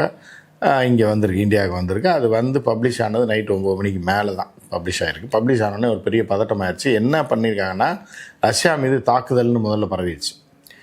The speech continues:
ஒருவேளை உக்ரைன் ராக்கெட் அடிய-, ராக்கெட் தாக்குதல் நடத்திட்டாங்களா? அதுவும் இப்ப செயின்ட் பீட்டர்ஸ்பர்க்லலாம் அவ்வளோ அந்த மாதிரிலாம் வரவே முடியாது, ரடாரை தாண்டி வர முடியாது அப்படின்னு பார்த்தா, ஃபயர் ப்ரோக் அவுட் ஆகுது, உள்ள வெடி சத்தம் கேட்குது, உள்ளூர் மக்கள். ஆனா இவ்வளோ பெரிய ஆக்சிடென்ட்லையும் ஒருத்தர் தான் இறந்திருக்காரு, ஒரு ரெண்டு பேர் தான் காயம்,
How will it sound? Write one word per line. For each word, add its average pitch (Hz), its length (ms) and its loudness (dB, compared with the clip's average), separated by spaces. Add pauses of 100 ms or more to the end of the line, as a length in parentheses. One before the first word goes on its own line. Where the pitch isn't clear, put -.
(180)
ஒருவேளை 131 360 4
உக்ரைன் 123 580 2
ராக்கெட் 113 320 0
அடிய-, 101 320 0
ராக்கெட் 113 300 0
தாக்குதல் 98 320 -6
நடத்திட்டாங்களா? 85 540 -10
அதுவும் 131 300 2
இப்ப 123 240 2
செயின்ட் 147 280 -2
பீட்டர்ஸ்பர்க்லலாம் 123 720 0
அவ்வளோ 110 180 2 (120)
அந்த 101 260 -2
மாதிரிலாம் 117 560 0
வரவே 110 300 2
முடியாது, 95 260 -6
ரடாரை 101 340 -2
தாண்டி 101 260 -6
வர 92 180 -4
முடியாது 87 460 -4 (500)
அப்படின்னு 117 300 0
பார்த்தா, 117 320 0 (120)
ஃபயர் 113 400 0
ப்ரோக் 120 220 2
அவுட் 117 160 2
ஆகுது, 123 240 2 (120)
உள்ள 117 200 2
வெடி 113 300 0
சத்தம் 110 360 0
கேட்குது, 107 320 0
உள்ளூர் 113 360 2
மக்கள். 101 260 -2
ஆனா 107 220 0
இவ்வளோ 127 500 2
பெரிய 110 260 2
ஆக்சிடென்ட்லையும் 113 800 -2
ஒருத்தர் 127 420 2
தான் 120 140 0
இறந்திருக்காரு, 101 460 -2
ஒரு 120 160 2
ரெண்டு 110 280 0
பேர் 117 160 2
தான் 113 160 0
காயம், 101 360 -2